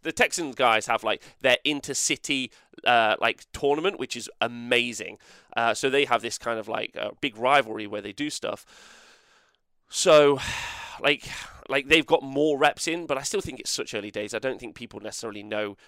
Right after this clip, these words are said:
how to even score properly at the moment. That's what I'm gonna say. Uh, the topic for tonight is, uh, getting started in Age of Sigmar three with the boys. Um, uh, Rob is starting to topple my pyramid scheme. <laughs>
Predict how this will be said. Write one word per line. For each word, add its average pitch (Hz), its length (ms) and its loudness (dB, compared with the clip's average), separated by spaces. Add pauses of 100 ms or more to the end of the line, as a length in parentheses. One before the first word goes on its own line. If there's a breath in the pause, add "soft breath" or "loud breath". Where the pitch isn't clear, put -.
how 107 160 -2
to - 120 -14
even 101 160 -12
score - 260 -8
properly - 280 -10
at - 60 -14
the - 120 -12
moment. - 200 -12 (260)
That's - 200 -4
what 82 100 -8
I'm 104 40 -14
gonna - 140 -10
say. - 260 -12 (800 loud breath)
Uh, 120 220 6
the 127 100 -4
topic 196 320 2
for 175 80 -8
tonight 127 440 0
is, 113 520 -2
uh, 110 180 2
getting - 220 -2
started 110 340 -2
in 110 80 -8
Age 113 180 -8
of 110 60 -12
Sigmar 104 340 -8
three - 360 -8
with 127 100 -14
the 104 60 -18
boys. - 360 -10 (720 soft breath)
Um, 69 500 -6 (840)
uh, - 260 -10
Rob 120 200 -4
is 120 100 -6
starting 87 240 -4
to - 20 -20
topple - 280 -8
my 82 40 -4
pyramid 69 360 -10
scheme. - 220 -12 (200)
<laughs> - 0 -